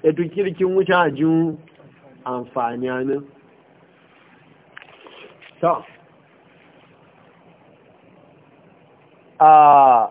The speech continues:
zunubi a gan, a dai kaba'iri a made saga'iri. In tajtanibu kaba'ira ma tunhauna anhu nukaffir ankum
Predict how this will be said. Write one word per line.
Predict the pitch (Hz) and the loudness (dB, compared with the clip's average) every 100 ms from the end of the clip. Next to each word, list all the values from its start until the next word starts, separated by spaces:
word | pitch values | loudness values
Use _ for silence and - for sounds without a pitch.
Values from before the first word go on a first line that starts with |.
| - _ _ - | -10 _ _ -16
zunubi | 123 151 160 190 185 | -6 -2 -2 0 2
a | 180 180 | 4 2
gan, | 151 131 120 - _ - | -2 -8 -10 -14 _ -2
a | 165 165 | 0 2
dai | 180 | 0
kaba'iri | 165 160 139 156 175 143 151 | -4 -4 0 2 2 2 0
a | 131 | -2
made | 135 139 147 | -2 -4 -4
saga'iri. | 127 123 143 139 123 123 - _ _ _ - - - | -4 -4 -2 -2 -4 -10 -20 _ _ _ -20 -18 -6
In | 190 185 | -4 0
tajtanibu | 160 143 196 196 156 165 160 | 0 0 0 0 0 -4 -4
kaba'ira | 147 151 180 165 160 | -2 2 2 2 0
ma | 160 | -2
tunhauna | 156 147 147 170 165 160 | -2 -4 -2 -2 0 0
anhu | 180 151 | 0 -2
nukaffir | 180 175 143 175 208 | -4 -2 -2 0 2
ankum | 214 220 - 143 | 2 0 -2 -8